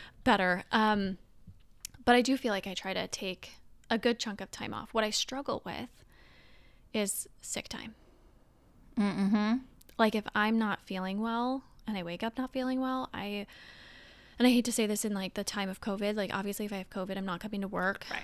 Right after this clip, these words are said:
Speaker 2: Or, like, if I'm absolutely unable to move,
Speaker 1: Mm-hmm.
Speaker 2: I'm not coming to work. If I have a fever, I'm not coming to work. If I'm, you know, et cetera.
Speaker 1: Yeah, yeah.
Speaker 2: All the obviouses. Ob-, ob-, all the
Speaker 1: I know what you meant.
Speaker 2: Yeah, thank you.
Speaker 1: Yeah. <laughs>
Speaker 2: But I struggle when I'm sick.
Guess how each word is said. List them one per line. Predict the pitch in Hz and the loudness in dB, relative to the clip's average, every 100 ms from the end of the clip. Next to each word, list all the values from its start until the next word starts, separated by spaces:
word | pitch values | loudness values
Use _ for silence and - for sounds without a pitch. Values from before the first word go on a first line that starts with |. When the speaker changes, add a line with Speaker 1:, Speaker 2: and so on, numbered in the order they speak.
| - | -6
Speaker 2:
Or, | - 196 | -4 -2
like, | 185 | -2
if | 196 | -6
I'm | 196 185 185 196 | -4 -4 -6 -6
absolutely | 180 185 - 190 190 185 180 208 - - - - - | -6 -6 -4 -4 -2 -2 -4 -6 -12 -20 -20 -8 -2
unable | 196 190 190 | -2 -2 -4
to | - | -4
move, | 185 180 185 220 240 | -4 -2 -2 -2 0
Speaker 1:
Mm-hmm. | 214 208 208 185 220 - - - - - - | 0 0 -2 -6 -12 -14 -20 -20 -20 -16 -4
Speaker 2:
I'm | 202 | 0
not | 185 | 0
coming | 202 196 | -2 -4
to | 185 | -2
work. | 180 190 214 | 0 -2 -4
If | 202 | -8
I | |
have | 175 | -8
a | |
fever, | 175 190 185 | -8 -8 -6
I'm | 180 | -6
not | 185 | -6
coming | 196 190 | -10 -10
to | |
work. | 175 | -8
If | 180 | -10
I'm, | - - - | -10 -10 -4
you | 220 | 0
know, | 196 175 247 | 0 -2 -6
et | 226 | -2
cetera. | 208 202 | 2 2
Speaker 1:
Yeah, | 214 | 2
yeah. | 233 - | -2 -4
Speaker 2:
All | 185 | -2
the | |
obviouses. | 175 202 214 247 247 - - - - - - - | -2 -2 -4 -4 -6 -10 -18 -20 -20 -20 -16 -6
Ob-, | 208 - | -6 -4
ob-, | 202 - - - - | -8 -8 -12 -16 -6
all | 226 | -2
the | 240 | 4
Speaker 1:
I | 254 | 4
know | 269 | 4
what | - | 2
you | 160 | -4
meant. | 156 170 | -4 4
Speaker 2:
Yeah, | 302 - - | 4 4 -2
thank | 254 240 | -2 0
you. | 214 226 - - 220 | 0 -2 -4 -4 0
Speaker 1:
Yeah. | - 214 | 2 0
<laughs> | - - - - - - - - - - - - | -4 -18 -20 -20 -20 -20 -20 -20 -20 -20 -20 -4
Speaker 2:
But | 226 | 0
I | 208 | 2
struggle | - 190 - | 0 -4 -6
when | 185 | -8
I'm | - | -10
sick. | - - - | -12 -14 -16